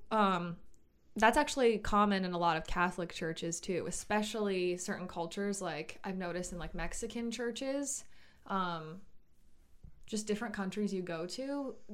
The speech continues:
You, I mean, you don't have to receive communion, especially if,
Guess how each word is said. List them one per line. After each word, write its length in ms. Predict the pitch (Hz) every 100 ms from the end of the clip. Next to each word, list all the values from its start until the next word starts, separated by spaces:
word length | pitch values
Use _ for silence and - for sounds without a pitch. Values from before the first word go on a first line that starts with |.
| -
You, 240 | 208 214 220
I 40 |
mean, 140 | 254 247
you 60 |
don't 140 | 330 226
have 340 | - 185 202
to 80 | 190
receive 320 | 180 196 185
communion, 320 | - 185 180 170
especially 640 | - 190 190 214 208 202
if, 420 | 185 180 - -